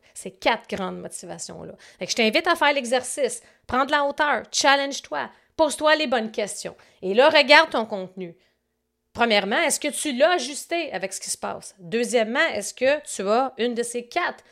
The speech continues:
motivations-là dedans ? Fait que tu vas voir que l'exercice risque de vraiment être positif. Je suis convaincue que tu vas t'amuser avec ça. Et ça se peut que pour certains, la réponse vienne pas automatique en claquant des doigts. Il va falloir que tu fasses un peu de recherche, que tu regardes, que tu lis, que tu poses des questions.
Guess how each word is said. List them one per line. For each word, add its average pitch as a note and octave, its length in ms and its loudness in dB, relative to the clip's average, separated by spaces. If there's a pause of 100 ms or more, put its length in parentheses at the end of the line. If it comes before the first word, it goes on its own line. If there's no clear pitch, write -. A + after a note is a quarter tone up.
(140)
motivations-là F#3 680 -6
dedans ? D#3+ 300 -12 (240)
Fait - 80 -12
que - 60 -10
tu F3 80 -8
vas F3 100 2
voir C4+ 180 4
que - 80 -6
l'exercice G3 680 -4
risque A#3 340 -6
de F#3 120 -4
vraiment F#3+ 680 0
être B3 140 -6
positif. A3+ 640 -4 (240)
Je - 80 -10
suis G#3 160 -10
convaincue C#4+ 540 -2
que - 60 -20
tu - 80 -10
vas G3+ 120 0
t'amuser F#3 480 -2
avec E3 200 -4
ça. A#3 280 -4 (260)
Et G#3+ 320 2 (160)
ça C#4 160 2
se C#4 100 -4
peut F#4 140 -2
que F4+ 100 -4
pour A3 200 -8
certains, B3 340 -4
la F#3 140 -4
réponse F#3+ 360 -4
vienne E3+ 200 -6
pas G#3+ 80 -8
automatique G#3+ 580 -6
en D#3+ 160 -10
claquant F3+ 360 -8
des E3 160 -10
doigts. F#3+ 260 -2
Il D#3+ 40 -8
va D#3+ 100 -10
falloir F#3+ 300 -6
que F#3+ 40 -20
tu - 80 -20
fasses G#3 160 -10
un F#3 80 -8
peu F#3+ 100 -10
de F3+ 80 -8
recherche, E3 400 -4
que - 80 -8
tu - 160 -6
regardes, E3 460 -6
que - 80 -14
tu - 240 -16
lis, G3+ 100 -8
que E3+ 100 -16
tu - 120 -16
poses F#3+ 220 -8
des E3 100 -10
questions. G3+ 420 -8